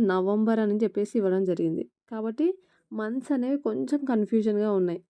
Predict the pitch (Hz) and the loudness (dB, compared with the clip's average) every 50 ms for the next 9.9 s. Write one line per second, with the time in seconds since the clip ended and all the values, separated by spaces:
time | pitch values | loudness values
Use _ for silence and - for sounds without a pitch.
0 | _ - 196 190 - 220 220 214 208 214 214 208 202 202 208 208 196 190 190 196 | _ -18 -18 -12 -8 -6 -6 -6 -4 -4 -4 -2 -2 -2 -2 -2 -4 -2 -2 -2
1 | 190 190 190 190 185 180 180 190 202 240 233 _ - 202 202 190 214 208 214 208 | -2 0 0 0 0 0 -2 -2 -4 -6 -8 _ -10 -8 -8 -4 -2 -2 -2 0
2 | 190 208 202 202 196 220 226 202 196 - 202 185 190 185 - - - - 190 185 | 0 0 -2 0 2 2 0 0 -2 -2 -2 -2 -2 -2 -2 -6 -10 -8 -6 -6
3 | 180 180 - 311 359 370 _ _ _ _ _ _ _ _ _ _ - 226 220 226 | -6 -4 -2 -4 -4 -4 _ _ _ _ _ _ _ _ _ _ -6 -4 -4 -2
4 | 240 311 320 294 - 247 220 202 - 226 226 - - 190 190 190 294 311 311 277 | -2 -2 -2 -2 -2 -2 -2 -2 -2 -4 -6 -2 0 -2 0 0 -2 -2 -2 -2
5 | 214 214 185 170 165 165 170 170 _ _ _ _ _ _ - 202 - 240 254 311 | -2 -2 -2 -2 -2 -2 -4 -6 _ _ _ _ _ _ -16 -10 -8 -4 -4 -4
6 | 359 370 _ _ _ _ - 202 190 196 202 - - 240 240 233 - 240 240 233 | -4 -6 _ _ _ _ -16 -10 -8 -8 -8 -6 -2 -2 -2 -2 0 0 0 2
7 | 214 196 196 202 208 208 214 208 208 202 214 202 202 196 196 196 190 190 190 185 | 2 2 2 2 2 0 0 0 0 0 0 0 2 0 0 0 0 0 0 0
8 | 185 185 185 - 330 381 381 381 - 254 240 233 226 214 202 190 185 190 190 190 | -2 -2 0 0 0 0 0 -2 -4 -4 -2 -2 0 0 0 0 0 2 2 2
9 | 190 190 185 185 190 180 - - 175 175 180 175 175 175 170 - 294 | 2 0 -2 -2 -4 -8 -6 -6 -6 -4 -4 -4 -4 -4 -2 0 -2